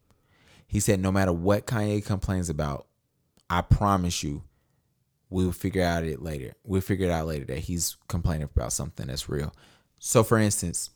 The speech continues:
I say this to say, I remember when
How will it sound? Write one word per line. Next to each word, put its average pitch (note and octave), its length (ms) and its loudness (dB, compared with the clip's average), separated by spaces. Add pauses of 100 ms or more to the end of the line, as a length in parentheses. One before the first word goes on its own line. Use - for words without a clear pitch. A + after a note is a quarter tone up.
(800)
I G2 140 4
say A2+ 240 4
this A2 200 0
to - 60 -8
say, F#2+ 420 2 (400)
I G#2 140 6
remember A#2 420 4
when G2 380 -2